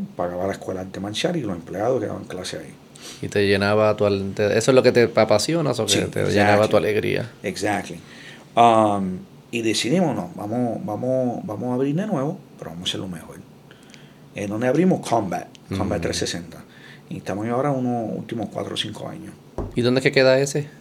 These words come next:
Speaker 1: Ese queda en Guaynabo. Guaynabo, si quita la, la colectoría de Guaynabo y la comandancia de policía, por ahí.
Speaker 2: Ok.
Speaker 1: Sí.
Speaker 2: Y cuéntame la historia de cómo te reconciliaste con el pana.
Speaker 1: Con Paul.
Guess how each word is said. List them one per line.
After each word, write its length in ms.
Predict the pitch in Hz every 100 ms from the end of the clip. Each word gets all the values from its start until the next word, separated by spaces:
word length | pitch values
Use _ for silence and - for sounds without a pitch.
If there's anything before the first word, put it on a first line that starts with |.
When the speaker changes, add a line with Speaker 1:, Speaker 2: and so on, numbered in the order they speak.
| -
Speaker 1:
Ese 160 | 123 160
queda 140 | 175
en 80 | 175
Guaynabo. 440 | 120 92 98 87 - - - - -
Guaynabo, 440 | 131 127 156 185
si 180 | 160 160
quita 260 | - 123 143
la, 380 | 143 135 117 -
la 200 | 113 107
colectoría 600 | 117 110 110 101 117 120
de 380 | 120 110 110 110
Guaynabo 440 | 113 117 147 147
y 80 | 107
la 500 | 101 98 92 - - - - - - -
comandancia 460 | 127 110 101 110 -
de 20 |
policía, 300 | - - - - -
por 120 | 92
ahí. 140 | - - - - - -
Speaker 2:
Ok. 200 | 107 - - -
Speaker 1:
Sí. 160 | - 95 - - -
Speaker 2:
Y 60 |
cuéntame 340 | 113 131 143 147
la 60 |
historia 320 | 143 147 131 127
de 100 | 120
cómo 200 | 123 127
te 80 |
reconciliaste 640 | 135 135 131 127 117 117 120
con 140 | 120
el 100 | 117
pana. 260 | - 117 117
Speaker 1:
Con 220 | 120 110
Paul. 280 | 107 131 -